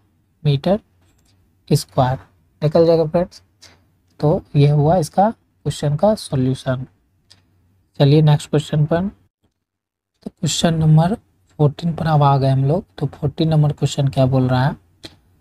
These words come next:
बोल रहा है, "Which of the following is more suitable, more suitable for the core of an electromagnet?"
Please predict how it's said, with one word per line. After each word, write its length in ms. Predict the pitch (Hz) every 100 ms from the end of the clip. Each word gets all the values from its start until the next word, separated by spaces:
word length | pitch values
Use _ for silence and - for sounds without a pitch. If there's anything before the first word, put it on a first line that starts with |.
| _
बोल 140 | 147 160
रहा 220 | 156 139
है, 60 | 147 _ _ -
"Which 300 | 139 165 -
of 160 | 156 143
the 180 | 151 151
following 560 | - 139 151 180 170
is 200 | 139 139
more 280 | 143 147 180
suitable, 640 | - 139 143 135 135 139 - _ _ _ _ _ _ _ 131
more 400 | 135 151 185 214 _
suitable 600 | - - 143 147 139 143
for 280 | 175 - 143
the 180 | 143 151 - _ -
core 340 | 147 135 170 - _ _ _ 135
of 120 | 131
an 160 | 165 156 -
electromagnet?" 1200 | 139 135 - - 160 170 - 147 127 120 120 117